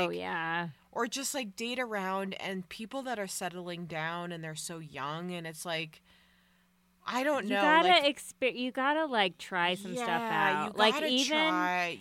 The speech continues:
Speaker 1: It needs to be highs and lows, and you learn a lot about yourself. Like, it's just such an experience.
Speaker 2: Totally. And I, and I don't think there's a timeline for that type of thing either. Like, I think you can kind of, like,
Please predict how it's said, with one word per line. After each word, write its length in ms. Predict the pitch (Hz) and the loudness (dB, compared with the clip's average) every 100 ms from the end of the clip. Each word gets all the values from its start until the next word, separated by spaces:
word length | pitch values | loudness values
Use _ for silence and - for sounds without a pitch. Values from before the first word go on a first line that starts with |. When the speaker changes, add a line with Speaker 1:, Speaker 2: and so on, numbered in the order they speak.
| 120 | -6
Speaker 1:
It 220 | 214 226 | -4 -4
needs 280 | 220 247 247 | -4 -6 -4
to 80 | 277 | -6
be 120 | 254 | -6
highs 480 | 240 202 208 214 214 | -2 2 2 2 -2
and 240 | 208 180 | -6 -6
lows, 560 | 170 165 170 175 185 190 | -4 -4 -4 -4 -4 -4
and 140 | 185 | -4
you 100 | 196 | -6
learn 260 | 202 208 220 | -4 -4 -4
a 60 | 202 | -4
lot 320 | 170 165 175 | 0 2 0
about 260 | 170 165 | -4 -6
yourself. 720 | 127 151 - 151 147 175 190 | -6 -8 -6 -2 -2 -2 -6
Like, 220 | 196 170 180 | -8 -8 -8
it's 120 | 156 | -8
just 280 | 202 185 - | -6 -6 -6
such 240 | 208 - | -8 -8
an 80 | 214 | -10
experience. 1160 | 196 - - 156 165 156 92 82 - - - 202 | -8 -8 -8 -10 -10 -10 -10 -12 -14 -10 -10 -4
Speaker 2:
Totally. 560 | 233 220 190 175 170 165 | 2 2 2 0 -2 -2
And 140 | 214 | -2
I, 120 | 226 220 | -2 -2
and 160 | - 247 | 2 6
I 100 | 262 | 6
don't 300 | 214 302 370 | 6 4 4
think 200 | 359 302 | -2 -2
there's 180 | 220 196 | -2 -2
a 100 | 180 | -4
timeline 720 | - 170 165 175 170 156 151 | -8 -4 -2 0 -2 -4 -4
for 100 | 165 | -6
that 220 | 156 151 | -4 -4
type 240 | - 160 165 | -6 -8 -6
of 140 | 156 | -8
thing 260 | - 156 - | -8 -10 -10
either. 460 | - 160 170 160 160 | -8 -8 -6 -6 -4
Like, 240 | 160 160 - | -4 -6 -6
I 100 | 180 | -4
think 320 | 240 233 214 | -4 -4 -4
you 140 | 233 | -6
can 320 | - 196 180 | -4 -6 -6
kind 320 | 165 185 175 170 | -6 -4 -4 -4
of, 180 | 160 | -6
like, 380 | 160 143 143 - | -8 -8 -10 -16